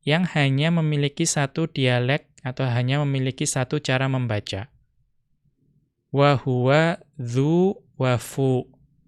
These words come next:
Ya, maka untuk kata dzu dan fu itu orang Arab itu sepakat. Artinya hanya ada satu dialek untuk mengi'rab dua kata ini. Ya,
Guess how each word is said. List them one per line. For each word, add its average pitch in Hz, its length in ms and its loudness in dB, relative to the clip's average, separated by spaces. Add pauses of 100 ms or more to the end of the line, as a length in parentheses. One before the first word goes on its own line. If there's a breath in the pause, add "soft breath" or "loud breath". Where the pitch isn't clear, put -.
(1120)
Ya, 120 160 -6
maka 131 480 -2
untuk 165 320 -2
kata 143 400 0
dzu 151 400 0
dan 127 240 0
fu 170 480 -2
itu 165 640 -4 (320)
orang 143 480 2
Arab 135 400 2
itu 143 160 -6
sepakat. 135 640 -4 (640)
Artinya 139 480 -2
hanya 143 360 0
ada 135 120 -2
satu 139 400 -2
dialek 123 560 0 (480)
untuk 143 320 -2
mengi'rab 151 720 -2 (160)
dua 135 240 2
kata 123 360 -2
ini. 107 280 -8 (1120)
Ya, 120 320 -6